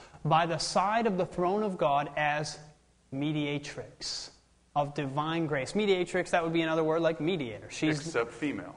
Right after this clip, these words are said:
Speaker 1: Yes, ex-, a female mediator of divine grace.
Speaker 2: Mm-hmm.
Speaker 1: "Being by worthiness and by merit most acceptable to him, and therefore surpassing in power all the angels and saints in heaven.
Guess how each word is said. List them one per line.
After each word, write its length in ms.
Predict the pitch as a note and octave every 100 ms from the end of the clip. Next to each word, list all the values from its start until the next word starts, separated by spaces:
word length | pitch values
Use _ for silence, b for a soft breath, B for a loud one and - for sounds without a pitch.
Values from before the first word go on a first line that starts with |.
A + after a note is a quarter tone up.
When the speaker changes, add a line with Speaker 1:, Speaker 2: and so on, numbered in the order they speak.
| -
Speaker 1:
Yes, 280 | F3 D3+ -
ex-, 140 | D3+ D#3
a 100 | D3+
female 540 | - F#3+ G#3 G3+ F#3+
mediator 880 | F3 G#3 A#3+ E3+ C3+ B2+ B2+ D3+ D3+
of 200 | E3 C#3+
divine 640 | D#3+ C#3 D3+ D#3+ E3 E3
grace. 580 | D#3 G3 C3+ - - -
Speaker 2:
Mm-hmm. 920 | G#2+ G#2+ - - _ _ _ _ -
Speaker 1:
"Being 440 | D#3 F#3 B3 C4+ A3+
by 260 | G#3+ G#3
worthiness 1040 | F3+ D3+ A#3+ D#4+ F3+ D3 B2+ A#2 D3 - - - _ _ _ -
and 340 | F#3 A#3+ B3
by 200 | A3+ A3
merit 480 | G3 A3 E3 C#3 C#3+
most 480 | D#3+ F#3+ C4 - A3
acceptable 640 | - - A3 - D3 C3+
to 100 | -
him, 220 | C3 C#3+
and 180 | D3 D3+
therefore 380 | F3 B3+ B3+ G3+
surpassing 600 | - E3 - G#3 - B3+
in 100 | A3+
power 380 | - D3+ D3+ D3+ D#3+
all 340 | F#3 A#3+ C4
the 200 | C4+ A#3+
angels 460 | G3+ G#3+ G3 G#3 F3
and 140 | D#3+
saints 400 | - E3 F3 F#3
in 80 | G3
heaven. 300 | G3+ G3